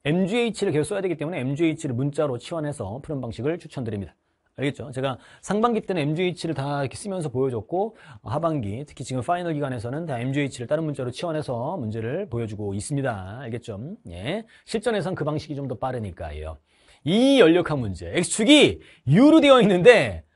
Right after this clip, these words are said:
잠시, 어, 뭐지, U는? 아, 온도랑 비례한데 이게 T고, 이 티고, 이게 사 티다. 그리고 내부 에너지 변화량이 U다.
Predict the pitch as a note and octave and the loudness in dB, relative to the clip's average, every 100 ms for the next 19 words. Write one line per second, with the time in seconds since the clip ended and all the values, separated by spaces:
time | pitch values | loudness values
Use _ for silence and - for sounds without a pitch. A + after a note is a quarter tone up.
0 | _ - C#4 D#4 C4+ - G#3 A2 C3+ D3+ | _ -2 4 6 4 4 2 2 2 2
1 | D#3 C#3+ A3 - _ _ D#3 G#3+ B3+ A3+ | 0 0 -4 -10 _ _ -2 4 6 8
2 | D#3+ A3 B3 C4 B3+ F3 F#3+ E3+ D3+ D#3 | 6 4 4 4 4 2 2 2 0 0
3 | - A3 G3 D#3+ E3 - E3+ F3 F#3+ C3 | -4 -2 0 0 -2 -4 -2 2 2 2
4 | C3 B2+ B2 - - D3 D3 - E2 D2+ | -2 -4 -8 -18 -6 -4 -4 -6 -12 -12
5 | - _ _ D3 D3 C#3+ G#3+ C4 C4+ _ | -16 _ _ 0 4 6 6 4 0 _
6 | B2 D3 F3 F#3+ F#3 F3 D3+ D#3+ F3 G#3+ | 2 4 4 2 2 0 0 -2 -2 -2
7 | D3+ C#3 C#3+ C#3 C#3 G#2+ B2+ A#2+ G#2+ D2+ | 0 2 2 2 0 -2 -2 -2 -4 -6